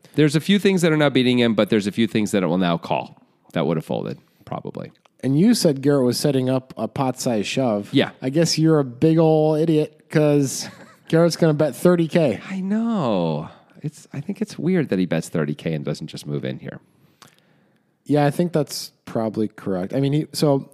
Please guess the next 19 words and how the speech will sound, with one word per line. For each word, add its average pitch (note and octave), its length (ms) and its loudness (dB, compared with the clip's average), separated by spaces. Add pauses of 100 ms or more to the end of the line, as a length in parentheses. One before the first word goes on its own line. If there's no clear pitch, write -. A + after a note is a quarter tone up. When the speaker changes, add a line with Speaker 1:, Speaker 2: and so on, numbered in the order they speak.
Speaker 2:
what F3+ 220 2
is G#3 100 0
the F#3+ 80 2
thirty E3 240 4
K D3+ 160 -2
trying C3+ 180 -4
to A#2+ 60 0
accomplish? G#2 400 -10
He's G2+ 80 -14
trying C#3+ 160 -2
to D3+ 60 -2
get C#3 160 -4
called A#2+ 260 0
by G#2+ 120 0
a G2+ 100 0
wider F#2+ 340 -2
range F#2 260 -4
of F2 120 -10
hands. - 420 -14